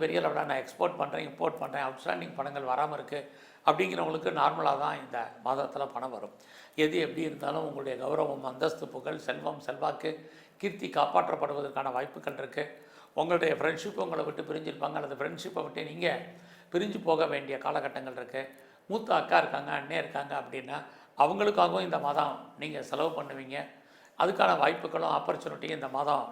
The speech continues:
நிறையா உண்டு. அது மட்டும் இல்ல, இந்த மாதம் குழந்தைகள் இருந்தா குழந்தைகளுக்காக செலவு பண்ணுவீங்க. இதுவரைக்கும் கிட்ஸ் இல்ல, குழந்தை இல்லைங்கிறவங்களுக்கு குழந்தைக்கான வாய்ப்புகள் ஏதோ ஒரு விதத்துல உண்டு. இது எல்லாமே இந்த மாதத்துல உங்களுக்கு இருக்கு. So, இந்த மாதத்தை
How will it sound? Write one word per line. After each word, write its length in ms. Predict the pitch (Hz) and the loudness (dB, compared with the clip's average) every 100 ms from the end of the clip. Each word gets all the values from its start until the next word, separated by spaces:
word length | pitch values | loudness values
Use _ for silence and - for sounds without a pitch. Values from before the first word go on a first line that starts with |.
| - | -2
நிறையா 240 | 139 156 151 | 0 2 0
உண்டு. 200 | 135 143 151 - - - - | -2 -8 -8 -12 -20 -20 0
அது 100 | 160 160 | 2 2
மட்டும் 200 | 160 170 | 2 0
இல்ல, 100 | 151 160 | 0 -2
இந்த 100 | 147 135 | -2 -2
மாதம் 220 | 143 165 156 | -2 0 -2
குழந்தைகள் 360 | 156 170 160 | -4 -4 -4
இருந்தா 180 | 156 156 160 | -6 -6 -4
குழந்தைகளுக்காக 520 | 151 156 147 143 151 - | -4 -4 -6 -4 -4 -4
செலவு 200 | 143 139 | -6 -6
பண்ணுவீங்க. 380 | 135 135 131 139 139 - - - - | -8 -10 -8 -10 -10 -20 -20 -20 -4
இதுவரைக்கும் 400 | 156 185 190 - | 0 0 0 -4
கிட்ஸ் 220 | - - 175 | -8 -6 -4
இல்ல, 100 | 160 - | 0 2
குழந்தை 240 | 156 156 160 | 0 0 -4
இல்லைங்கிறவங்களுக்கு 640 | - 156 156 143 143 147 151 | -4 -6 -6 -6 -8 -8 -6
குழந்தைக்கான 460 | 143 160 165 143 139 | -6 -4 -4 -4 -2
வாய்ப்புகள் 440 | 131 156 151 156 147 131 | -2 -2 -6 -6 -4 -4
ஏதோ 100 | 165 | 0
ஒரு 80 | 160 | -2
விதத்துல 260 | 147 - 147 123 - - - - - | -2 -2 -2 -2 -10 -20 -20 -14 -4
உண்டு. 220 | 151 156 160 - - - 151 | 0 0 -2 -6 -18 -10 -4
இது 100 | 147 160 | 0 0
எல்லாமே 380 | 196 214 185 185 - - - | 6 4 4 -2 -4 -12 -10
இந்த 140 | 143 143 131 - - | -4 -2 -2 -4 0
மாதத்துல 460 | 151 151 147 143 151 143 | 4 4 2 2 0 0
உங்களுக்கு 380 | 139 139 - 120 - - - 139 | -4 -4 -4 -8 -10 -18 -6 -4
இருக்கு. 260 | 156 - - - - - - - | -2 -6 -6 -14 -20 -20 -20 0
So, 80 | 180 165 | 0 0
இந்த 140 | 185 185 165 | 0 2 6
மாதத்தை 320 | 165 180 | 4 4